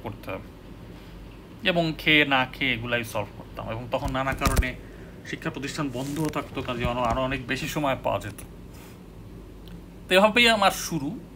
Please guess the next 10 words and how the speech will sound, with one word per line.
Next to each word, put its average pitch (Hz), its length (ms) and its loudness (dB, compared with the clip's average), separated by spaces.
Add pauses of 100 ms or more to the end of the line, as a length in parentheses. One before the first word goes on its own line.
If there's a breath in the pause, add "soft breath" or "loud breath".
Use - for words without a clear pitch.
(220)
just 170 260 4 (1000)
problem 151 340 4
সলভিংয়ের 147 460 0
ভালোবাসা 120 460 -2
থেকে। 113 220 -8
এবং 123 120 -4
আমার 139 220 2 (160)
ধারণা 151 300 2
হলো 160 180 2
যে 147 240 2